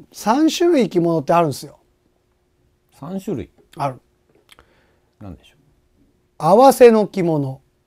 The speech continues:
Speaker 2: はい。
Speaker 1: 一重の着物。ね、夏物の、薄物とも言いますけど、夏物の着物。
Speaker 2: はい。
Speaker 1: これ大きく三種類ね、着物の季節のティーピーオーって今まで言われてきました。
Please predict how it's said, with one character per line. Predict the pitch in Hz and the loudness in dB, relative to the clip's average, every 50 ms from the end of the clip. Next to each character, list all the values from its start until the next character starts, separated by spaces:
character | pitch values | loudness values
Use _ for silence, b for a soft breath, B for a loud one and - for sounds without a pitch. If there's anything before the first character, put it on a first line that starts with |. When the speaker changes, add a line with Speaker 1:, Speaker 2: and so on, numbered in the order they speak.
| _ _ | _ _
Speaker 2:
は | - 85 | -20 -20
い。 | 71 - _ _ _ _ _ _ _ _ _ _ _ _ _ | -20 -20 _ _ _ _ _ _ _ _ _ _ _ _ _
Speaker 1:
一 | - - - - 269 285 262 | -20 -6 4 8 10 10 10
重 | 226 185 | 10 8
の | 156 143 131 | 2 -2 -4
着 | 117 - 147 | -8 -10 -8
物。 | 131 131 127 123 120 131 131 - _ _ _ _ _ _ _ _ _ _ _ _ _ _ _ _ _ _ _ _ _ _ _ _ _ - | -8 -8 -8 -8 -10 -12 -16 -20 _ _ _ _ _ _ _ _ _ _ _ _ _ _ _ _ _ _ _ _ _ _ _ _ _ -14
ね、 | 180 185 214 | -10 -10 -8
夏 | 208 175 165 180 190 - - 240 247 | -6 -4 -2 -2 -2 0 2 2 2
物 | 233 233 226 220 220 208 | 4 4 4 2 2 2
の、 | 202 196 190 180 - - | 2 0 0 -2 -2 -6
薄 | 165 156 - 226 | -6 -4 -2 0
物 | 214 214 214 208 208 185 | 2 2 2 2 0 0
と | 208 185 | 0 -2
も | 165 | -2
言 | 147 147 | -2 -2
い | 139 | -4
ま | 143 131 | -6 -10
す | - | -14
け | - | -16
ど、 | 143 139 | -18 -14
夏 | 139 135 156 175 170 - - 233 | -12 -10 -6 -6 -6 -2 0 0
物 | 233 226 226 220 220 233 | 2 2 2 0 0 0
の | 254 269 | 0 -2
着 | - - - 151 | -2 -4 -6 -6
物。 | 147 143 143 135 - _ _ _ _ _ _ _ _ _ _ - | -6 -6 -10 -16 -20 _ _ _ _ _ _ _ _ _ _ -20
Speaker 2:
は | 78 62 | -20 -20
い。 | 57 _ _ _ _ _ _ _ _ _ _ _ | -20 _ _ _ _ _ _ _ _ _ _ _
Speaker 1:
こ | - - | 0 6
れ | 285 269 | 6 8
大 | 294 330 294 | 8 8 6
き | 339 339 | 4 4
く | 247 226 | 2 0
三 | - - 226 247 254 | 0 0 2 2 2
種 | 240 - 190 170 | 2 0 2 2
類 | 180 170 143 | 2 2 0
ね、 | 151 147 135 | -2 -4 -4
着 | - 175 | -4 -2
物 | 180 202 214 214 214 | -2 0 0 0 0
の | 214 214 | -2 -4
季 | 208 - | -4 -2
節 | - 254 226 - 160 | 0 0 0 0 -2
の | 143 127 | -14 -14
テ | - - 175 175 | -8 -6 -6 -6
ィ | |
ー | 156 | -6
ピ | 165 180 | -6 -4
ー | 190 196 | -2 -2
オ | 175 147 | -2 -4
ー | - | -6
っ | |
て | _ - 143 | _ -16 -12
今 | 139 139 165 175 | -8 -6 -4 -2
ま | 185 185 165 | -2 -2 -2
で | 143 | -4
言 | 131 135 | -6 -8
わ | 143 | -8
れ | 160 165 | -8 -8
て | 139 160 | -8 -10
き | 135 165 | -8 -6
ま | 165 170 | -8 -8
し | 151 - | -8 -12
た。 | - - | -16 -20